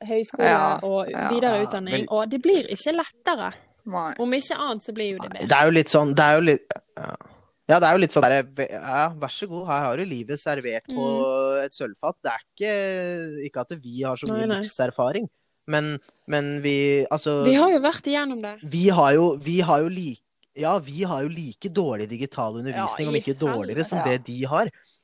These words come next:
Speaker 3: Vi har jo le-, vi har jo, skal, trenger ikke å nevne navn, men vi har jo forelesere som er seksti pluss, som er forbanna flinke, men de kan jo
Speaker 1: Nei.
Speaker 3: ingenting digitalt. Det blir jo, de s-, det blir jo som at de bare
Speaker 1: Ja.
Speaker 3: spiller inn en video hvor de prater.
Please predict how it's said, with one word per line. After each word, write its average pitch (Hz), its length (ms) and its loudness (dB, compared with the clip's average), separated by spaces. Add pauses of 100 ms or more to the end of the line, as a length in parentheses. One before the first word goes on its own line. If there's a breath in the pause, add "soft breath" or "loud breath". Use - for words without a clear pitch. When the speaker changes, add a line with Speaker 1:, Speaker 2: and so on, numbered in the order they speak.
(600)
Speaker 3:
Vi 151 220 -2
har 170 200 6
jo 165 200 6
le-, 156 560 -2 (180)
vi 147 140 -4
har 143 200 -2
jo, 160 320 -2
skal, 147 220 -14
trenger 131 220 -6
ikke 156 80 -4
å 151 60 -6
nevne 151 280 -4
navn, 170 300 -2
men 143 120 -12
vi 156 60 -2
har 135 140 0
jo 165 80 0
forelesere 117 640 -4
som 143 160 -8
er 127 80 -4
seksti - 480 -6
pluss, 196 240 -4
som 143 100 -4
er 131 60 -2
forbanna 135 720 -2
flinke, 180 400 -2 (300 soft breath)
men 151 100 0
de 151 80 0
kan 104 320 -4
jo 208 140 2
Speaker 1:
Nei. 214 80 -10
Speaker 3:
ingenting 127 500 -4
digitalt. 135 520 0 (300)
Det 160 140 4
blir 120 240 2
jo, 170 160 6 (180 loud breath)
de 165 80 4
s-, - 140 0
det 151 160 -4
blir 135 160 0
jo 123 80 2
som 147 160 0
at 185 80 0
de 220 80 0
bare 147 160 6
Speaker 1:
Ja. 143 80 0
Speaker 3:
spiller 113 340 -4
inn 107 140 -6
en 131 80 -8
video 113 460 0 (240 soft breath)
hvor 135 100 4
de 135 80 4
prater. 143 560 2